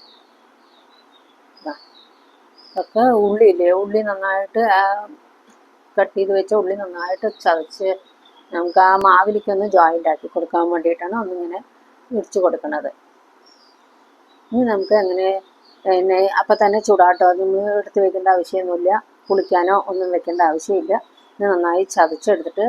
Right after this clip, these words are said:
കുറച്ചും കൂടെ വെള്ളം ഒഴിച്ച് കൊടുക്കാം. നമുക്കത് ദോശമാതിരി പരത്തേണ്ടതാണ്. അപ്പം വേണമെങ്കിൽ നമുക്കിങ്ങനെ ഒഴിച്ച് കൊടുക്കാം. ആ, ഇച്ചിരി ജാറിൽ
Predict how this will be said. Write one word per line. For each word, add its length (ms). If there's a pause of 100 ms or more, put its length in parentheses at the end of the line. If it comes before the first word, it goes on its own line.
(140)
കുറച്ചും 300
കൂടെ 180
വെള്ളം 280
ഒഴിച്ച് 220
കൊടുക്കാം. 360
നമുക്കത് 420 (480)
ദോശമാതിരി 680 (420)
പരത്തേണ്ടതാണ്. 760 (220)
അപ്പം 300
വേണമെങ്കിൽ 560 (460)
നമുക്കിങ്ങനെ 400
ഒഴിച്ച് 280
കൊടുക്കാം. 340 (1600)
ആ, 60 (500)
ഇച്ചിരി 400
ജാറിൽ 400